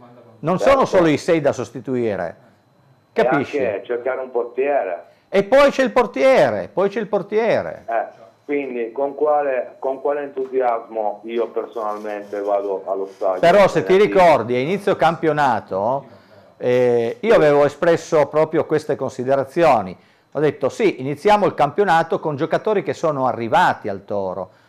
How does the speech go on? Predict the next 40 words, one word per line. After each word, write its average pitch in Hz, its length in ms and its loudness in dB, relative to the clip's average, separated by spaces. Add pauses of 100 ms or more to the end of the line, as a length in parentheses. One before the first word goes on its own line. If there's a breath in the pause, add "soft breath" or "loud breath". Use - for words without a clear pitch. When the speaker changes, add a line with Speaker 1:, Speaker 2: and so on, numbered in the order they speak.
(180 soft breath)
Speaker 1:
non 247 300 0
che 151 80 -2
il 123 140 -2
Toro 120 280 2
ha 101 60 0
preso, 92 600 -6 (320)
Speaker 2:
È - 80 -14
vero. - 100 -4
Speaker 1:
sono 190 260 2
arrivati." 151 560 4
Speaker 2:
Io 160 60 -6
mi 165 80 -6
ricordo 147 380 -2
benissimo 143 520 -6
di 107 140 -14
quello 104 200 -8
che 101 100 -10
hai 98 40 -4
detto. 98 300 -6
Speaker 1:
Eh, 226 320 6
Speaker 2:
È 127 100 6
Speaker 1:
ho 202 40 2
Speaker 2:
vero. 117 200 2
Speaker 1:
detto: 143 260 2 (100)
Speaker 2:
E - 120 -8
Speaker 1:
"Il 262 60 0
Speaker 2:
infatti - 340 0
Speaker 1:
futuro 202 200 4
Speaker 2:
adesso 127 160 4
Speaker 1:
non 139 180 -2
è 240 100 2 (160)
Speaker 2:
parliamo. 151 240 6
Speaker 1:
roseo", 110 380 0
e, 143 200 -4
e 143 180 -4
si - 160 -8
vede 185 340 2
adesso. 101 640 -6 (500)
Speaker 2:
No, - 380 -4 (1120)
perché 104 1120 -4